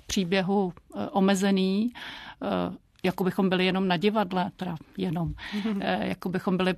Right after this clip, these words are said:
Speaker 1: eh, prostě zůstáváme v malém prostoru, jenom s těmi dvěma postavami a přesto ten příběh má velký náboj a autor má ještě tu, eh, dobrou vlastnost, že jakoby text odrážel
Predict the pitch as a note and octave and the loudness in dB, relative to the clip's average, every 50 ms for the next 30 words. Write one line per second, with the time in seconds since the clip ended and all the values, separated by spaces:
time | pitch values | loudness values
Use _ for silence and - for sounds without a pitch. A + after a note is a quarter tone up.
0 | - - C#3 D3+ - - - F3+ F#3 - - F#3+ - E3+ - F#3 - - G#3 G3 | -2 -4 -4 -4 -4 -4 -6 -6 -6 -4 -4 -4 -4 -4 -4 -6 2 4 4 6
1 | F#3+ F#3+ G3 F#3+ F#3+ F3+ F3+ F#3+ F#3+ F#3+ F#3+ F#3+ F3 - E3+ - - - - F#3+ | 8 8 6 6 2 2 4 4 6 6 4 4 2 0 -4 -4 -4 0 0 2
2 | F#3+ G3+ G3+ G3+ G3+ G#3+ - - - - - - _ _ _ - _ - - F#3 | 4 4 4 2 2 0 -6 -16 -20 -20 -20 -20 _ _ _ -20 _ 0 2 4
3 | F#3+ F#3+ F#3+ F#3+ - - G3+ F#3+ G3 F#3 F3 F#3 F3+ F3+ F3+ F3+ F3 F3+ F3 - | 4 4 4 0 2 0 2 2 2 2 2 2 2 4 4 4 2 2 -4 -6
4 | _ - F#3 - - G#3 G3 G3 G3 F#3+ G3+ G3+ G3+ G3+ G#3 G#3 - _ - G#3+ | _ -4 -4 0 0 2 4 4 4 4 4 2 2 0 0 -2 -6 _ -8 -8
5 | - - - G3 - - - F#3 F3 - _ _ - F3+ E3 E3+ E3+ E3 F3 F3+ | -4 -2 -2 -2 -2 -2 -4 -4 -4 -4 _ _ -4 -2 0 0 0 0 -2 -4
6 | - - - - - _ - - G3+ F#3 E3 F#3+ F#3+ F#3 - G3 F#3 F3 E3 E3+ | -8 -14 -20 -20 -20 _ -4 -2 0 0 2 0 0 0 2 4 4 6 6 6
7 | E3 E3 E3 - - F#3 F#3 E3+ - - F#3+ F#3 F3 E3 D#3+ D#3+ F3 F3 E3+ E3+ | 6 4 2 0 0 0 0 0 2 2 2 4 4 4 2 2 2 0 2 0
8 | F3 F#3 - - _ G3 F3 G3+ - - - - - - - - - - G3 F#3+ | -2 -2 -6 -4 _ -4 -4 -4 -10 -18 -20 -20 -18 -18 -18 -14 -4 -2 -2 2
9 | - G3+ F#3 F#3+ F#3+ F#3 F#3 F#3+ F3+ - - - G3+ G3+ - _ - G#3+ G3+ G3 | 2 2 4 6 6 6 6 4 2 0 0 0 0 0 -2 _ 2 4 4 6
10 | G3 F#3 F#3 F3 E3+ F3+ G3+ - - - E3 F3 E3 F#3 E3+ E3+ E3 - - - | 6 6 4 4 2 0 -4 -6 -6 -4 -2 -2 -2 -4 -6 -8 -8 -10 -14 -18
11 | - - _ G#3+ F#3 F#3+ F3 - F#3 F#3 F3 F3 E3+ - - - G#3+ G3+ G3 G#3 | -20 -18 _ -6 -6 -4 0 2 2 4 4 4 2 2 2 2 2 2 2 0
12 | G#3 - G#3 - G#3 G3 F#3+ F#3 F3 E3+ - - - - - - - _ _ - | -4 -2 0 2 4 4 4 4 4 2 -2 -10 -20 -20 -20 -20 -20 _ _ -4
13 | F3+ F3 - F#3+ E3+ G3 F#3+ - G3 - - - - - G3 E3+ G3+ G3 F#3 F#3 | -4 0 0 0 2 2 0 0 -2 -4 -4 -4 -2 -2 0 4 6 6 6 6
14 | F#3+ F#3+ F#3 G3+ G3 G3 F#3+ F#3+ F#3+ F#3 F#3 | 6 4 4 4 4 4 4 2 2 0 -2